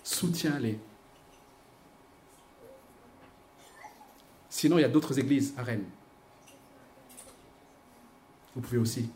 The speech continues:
aller voir. Ici, nous voulons vivre. Nous aspirons à cela.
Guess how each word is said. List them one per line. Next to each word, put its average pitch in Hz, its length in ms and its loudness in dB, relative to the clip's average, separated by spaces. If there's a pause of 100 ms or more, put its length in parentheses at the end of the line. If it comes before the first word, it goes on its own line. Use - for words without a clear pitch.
(280)
aller 104 120 -10
voir. 101 300 -10 (1800)
Ici, 139 240 2
nous 180 80 6
voulons 151 180 4
vivre. 151 360 2 (1160)
Nous 135 140 2
aspirons 180 460 6
à 139 40 2
cela. 110 280 -6